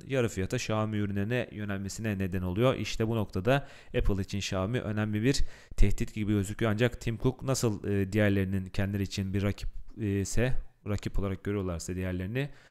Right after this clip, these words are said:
e, aynı şekilde Xiaomi'yi de bir rakip olarak gördüklerini, kendi bildikleri yolda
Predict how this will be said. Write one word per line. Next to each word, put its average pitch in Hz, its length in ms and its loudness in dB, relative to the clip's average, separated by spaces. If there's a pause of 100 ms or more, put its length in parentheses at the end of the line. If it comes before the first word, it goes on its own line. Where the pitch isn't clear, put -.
(240)
e, 98 140 -4
aynı 110 240 -2
şekilde 104 480 -2
Xiaomi'yi 107 440 -2
de 92 100 0
bir 98 100 -2
rakip - 260 -4
olarak 95 240 -4
gördüklerini, 95 480 -4
kendi 117 340 2
bildikleri 101 360 -4
yolda 101 320 -2